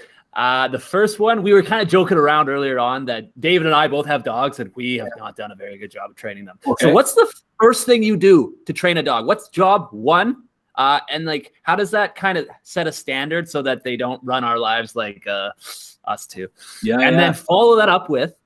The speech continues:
Speaker 1: uh, what's your favorite Mishka story?
Speaker 2: Uh, okay, so, uh, dog training. It, a lot has evolved over the years. And I'll, I'll, I'll preface this with a little story, so it, it'll make sense.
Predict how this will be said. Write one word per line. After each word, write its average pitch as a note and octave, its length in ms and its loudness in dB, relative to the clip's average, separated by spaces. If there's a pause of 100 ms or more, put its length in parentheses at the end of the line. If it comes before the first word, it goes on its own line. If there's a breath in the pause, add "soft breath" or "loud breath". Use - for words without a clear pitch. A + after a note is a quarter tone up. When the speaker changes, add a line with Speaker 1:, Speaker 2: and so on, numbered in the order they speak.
(320)
Speaker 1:
uh, C3+ 300 -2 (320)
what's G3+ 220 -8
your E4 120 -6
favorite F3 720 -4 (100)
Mishka C3 460 -6
story? F2+ 400 -14 (480)
Speaker 2:
Uh, C3+ 580 4 (120)
okay, F#3 280 0
so, D#3 340 -4 (260 loud breath)
uh, C3+ 180 2
dog D#3 400 4
training. B2+ 400 -2 (120)
It, C3+ 200 -2
a B2 100 -4
lot D3 340 2
has F3 160 -2
evolved C3+ 440 4
over B2 180 -2
the A#2+ 100 0
years. G#2+ 340 -2 (240 soft breath)
And D3 80 2
I'll, E3 120 6
I'll, D#3+ 220 0
I'll C#3 140 -8
preface A#3 420 0
this F#3+ 160 -6
with D#3 120 -6
a D3+ 40 2
little D#3+ 240 -2
story, B2+ 380 -4 (160)
so A#2 300 -8 (260 soft breath)
it, C3+ 200 -4
it'll C3 320 0
make C3+ 260 -2
sense. A2 360 -4